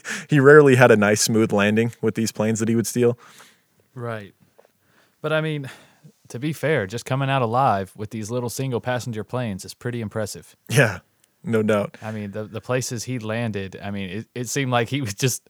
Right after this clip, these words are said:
Speaker 2: it seemed like his landing style was, uh, nosedive, pull up.
Speaker 1: Right.
Speaker 2: <laughs> Right? It's like right before you get to the ground, just pull up.
Speaker 1: Yeah, I mean, he,
Speaker 2: But
Speaker 1: it, it, you get an
Speaker 2: Yes.
Speaker 1: advantage when you don't, uh, care too much about the plane afterwards. Like, as long as you,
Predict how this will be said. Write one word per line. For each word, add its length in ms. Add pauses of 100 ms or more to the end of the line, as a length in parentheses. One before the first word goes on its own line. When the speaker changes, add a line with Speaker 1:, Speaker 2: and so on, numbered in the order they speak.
(340)
Speaker 2:
it 100
seemed 140
like 140
his 140
landing 260
style 320
was, 180
uh, 140
nosedive, 720
pull 220
up. 140 (220)
Speaker 1:
Right. 280
Speaker 2:
<laughs> 40 (320)
Right? 440 (380)
It's 220
like 140
right 140
before 200
you 80
get 140
to 60
the 80
ground, 300
just 300
pull 280
up. 200 (480)
Speaker 1:
Yeah, 80
I 40
mean, 160
he, 160 (300)
Speaker 2:
But 180
Speaker 1:
it, 440
it, 120
you 80
get 140
an 80
Speaker 2:
Yes. 100
Speaker 1:
advantage 380
when 200
you 100
don't, 500
uh, 340 (180)
care 240
too 120
much 220
about 220
the 80
plane 440
afterwards. 580
Like, 200
as 140
long 180
as 100
you, 80